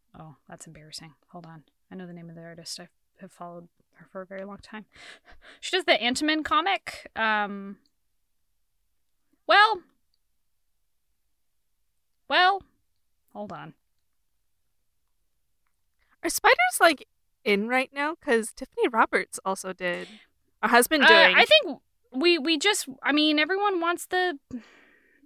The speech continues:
Speaker 1: everyone, everyone just wants, everyone just wants the mi-, the mo-, the monsters right now. So yes, spiders are in, Nagas are in, Snake Men, you know.
Speaker 2: Love it.
Speaker 1: Fishmen are gonna come back, I'm sure. It's, it's all, you know, everyone's just <laughs> looking for something weird to
Speaker 2: <laughs>
Speaker 1: smooch.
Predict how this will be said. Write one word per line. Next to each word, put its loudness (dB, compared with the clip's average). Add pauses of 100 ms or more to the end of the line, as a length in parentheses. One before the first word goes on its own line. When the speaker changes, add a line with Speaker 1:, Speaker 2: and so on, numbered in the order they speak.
Speaker 1:
everyone, -6 (180)
everyone -16
just -20
wants, -20
everyone -20
just -20
wants -20
the -20
mi-, -20 (200)
the -20
mo-, -20 (240)
the -20
monsters -20
right -20
now. -20 (360)
So -10
yes, -2
spiders 0
are -4
in, -2
Nagas -4
are -10
in, -10 (100)
Snake -16
Men, -12 (100)
you -10
know. -6
Speaker 2:
Love -2
it. -4 (180)
Speaker 1:
Fishmen -2
are -12
gonna -8
come -8
back, -2
I'm -10
sure. -8 (320)
It's, -4
it's -4
all, -2
you -12
know, -12
everyone's -4
just -6
<laughs> -4
looking -2
for -8
something -6
weird -10
to 0
Speaker 2:
<laughs> -
Speaker 1:
smooch. -6